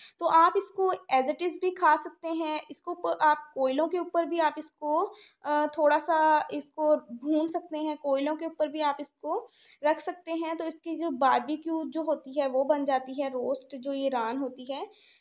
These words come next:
तो पन्द्रह मिनट तक हम इसको फ्राई करेंगे और पन्द्रह मिनट के बाद आप इसका रिज़ल्ट चेक कीजिएगा।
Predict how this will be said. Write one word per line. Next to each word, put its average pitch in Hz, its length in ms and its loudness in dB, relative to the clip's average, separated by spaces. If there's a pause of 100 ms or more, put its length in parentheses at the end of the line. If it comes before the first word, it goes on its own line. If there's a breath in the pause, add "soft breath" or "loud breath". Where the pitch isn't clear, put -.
(180 soft breath)
तो 302 340 8
पन्द्रह 320 380 2
मिनट 359 240 -2
तक 359 200 2
हम 349 140 -2
इसको 339 400 -2
फ्राई 302 280 0
करेंगे 320 500 0
और 277 220 -4
पन्द्रह 277 360 -4
मिनट 330 200 -4
के 269 60 -8
बाद 285 280 0
आप 277 140 -2
इसका 277 280 -2
रिज़ल्ट 254 500 -2
चेक 330 260 -8
कीजिएगा। 277 600 0